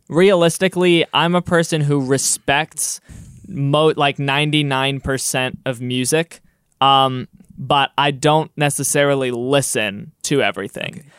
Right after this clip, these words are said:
Speaker 2: Do you
Speaker 1: Um,
Speaker 2: respect noise?
Speaker 1: I have not listened to any noise, I don't
Speaker 2: Okay.
Speaker 1: think. So I couldn't tell you one way or the other.
Speaker 2: After the
Speaker 1: Um,
Speaker 2: show, I'm gonna play you a song called Woodpecker Number One by a man named Merzbow.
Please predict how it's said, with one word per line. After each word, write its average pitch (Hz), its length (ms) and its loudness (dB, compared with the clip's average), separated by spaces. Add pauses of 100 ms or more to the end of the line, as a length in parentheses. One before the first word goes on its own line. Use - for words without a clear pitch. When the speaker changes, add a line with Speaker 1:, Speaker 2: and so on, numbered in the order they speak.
(120)
Speaker 2:
Do 143 80 -4
you 131 100 0
Speaker 1:
Um, 131 140 4
Speaker 2:
respect 123 420 -6
noise? 107 560 -14 (800)
Speaker 1:
I 160 140 2
have 180 180 2
not 156 240 2
listened 143 440 0
to 131 520 2 (500)
any 139 260 -2
noise, 110 360 -2
I 101 100 0
don't 95 180 -6
Speaker 2:
Okay. - 120 -12
Speaker 1:
think. 92 260 -10
So 131 580 2
I 131 240 2
couldn't 131 440 -6
tell 127 200 0
you 123 260 -2
one 127 240 0
way 123 200 0
or 117 60 -4
the 117 180 -4
other. 151 280 -2 (240)
Speaker 2:
After 139 200 -2
the 135 80 4
Speaker 1:
Um, 127 120 0
Speaker 2:
show, 123 300 -6
I'm 123 160 -8
gonna 123 180 -12
play 120 260 -12
you 117 200 -12
a 113 60 -14
song 123 340 -10
called 120 240 -10
Woodpecker 120 520 -12
Number 113 340 -12
One 113 340 -14 (460)
by 113 140 -8
a 110 80 -12
man 117 280 -10
named 113 260 -12
Merzbow. 123 540 -6